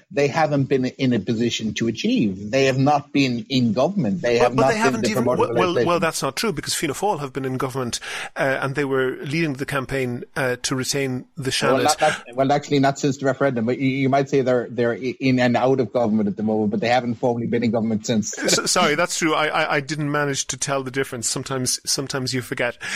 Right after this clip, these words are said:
Speaker 2: Um, but, for example, uh, and I'm looking specifically at one of the Democracy Matters, uh, leaflets here, and these are three bullet points. I'm not taking them from different places. They're straight in a row, and I'll read it out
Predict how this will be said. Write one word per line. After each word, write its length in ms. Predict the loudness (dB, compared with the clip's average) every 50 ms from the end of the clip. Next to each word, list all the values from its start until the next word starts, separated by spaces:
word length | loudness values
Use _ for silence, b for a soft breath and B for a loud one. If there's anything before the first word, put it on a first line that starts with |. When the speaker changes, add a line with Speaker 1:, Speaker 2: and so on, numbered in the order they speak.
| B B B _ 0
Speaker 2:
Um, 320 | 0 0 0 -2 -6 -10 -14 _ _ -14
but, 360 | -8 -4 -2 0 0 -2 -4 -8 -10
for 360 | -10 -8 -4 -2 -2 0 0
example, 680 | -2 -2 -2 -2 0 0 -2 -2 -4 -6 -8 -10 -10 -10 _ _ _ b b b b b _ _ _
uh, 200 | 0 0 0 0 0
and 140 | 0 0
I'm 100 | 0 0
looking 300 | 0 -2 -4 -4 -4 -4
specifically 640 | -4 -2 -2 -2 0 0 -2 -2 -4 -4 -2 -2 -2 -2
at 160 | -2 -2 -2
one 140 | -2 -2 -2
of 100 | -2 -4
the 60 | -4
Democracy 560 | -4 -2 -2 -2 -4 -4 -4 -2 -2 -2 -2
Matters, 580 | -2 -2 -2 -2 -2 -4 -4 -2 -2 -2 -4 B B B B B B B -4 -2
uh, 200 | 0 0 0 -2
leaflets 560 | -4 -4 -4 -4 -2 -2 -4 -4 -4 -4 -4
here, 320 | -2 -2 -2 -2 -4 -6 B B B B B B B B -2
and 260 | -2 -2 -2 -2 -6 -6
these 240 | -4 -2 -2 0 0
are 80 | -2 -2
three 240 | -2 -2 -2 -2 -2
bullet 300 | 0 0 0 0 -2 -2
points. 280 | -4 -4 -4 -4 -2
I'm 120 | -2 -2 0
not 180 | -2 -2 -2
taking 240 | -4 -6 -4 -2 -2
them 100 | -2 -4
from 140 | -4 -4 -6
different 380 | -4 -4 -4 -4 -4 -4 -4
places. 340 | -4 -4 -2 -2 -2 -2 -2
They're 140 | -2 -2 0
straight 580 | 0 0 0 0 -2 -2 -2 -2 -2 0 -2 -4
in 180 | -2 -2 0
a 60 | 0
row, 240 | 0 0 0 0 0
and 80 | -2 -2
I'll 80 | -2
read 220 | -2 -2 -2 -2 -2
it 100 | -2 0
out 180 | -2 -2 -2